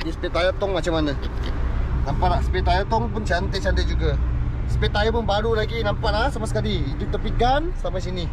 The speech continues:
Nampak? Okey? Tengok bawa semua sekali. Ah. Tutup balik. Tengok nombor tiga pintu.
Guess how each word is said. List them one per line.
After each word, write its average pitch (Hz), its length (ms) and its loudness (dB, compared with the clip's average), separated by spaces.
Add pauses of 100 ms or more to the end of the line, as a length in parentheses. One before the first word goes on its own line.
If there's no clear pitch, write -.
(140)
Nampak? - 300 0 (440)
Okey? 240 240 4 (1200)
Tengok 170 180 2
bawa 170 260 2
semua 151 200 0
sekali. 139 200 0 (2000)
Ah. 107 280 0 (1400)
Tutup 156 200 2
balik. 196 400 2 (460)
Tengok 226 340 0
nombor 175 540 2
tiga 180 260 0
pintu. 156 600 2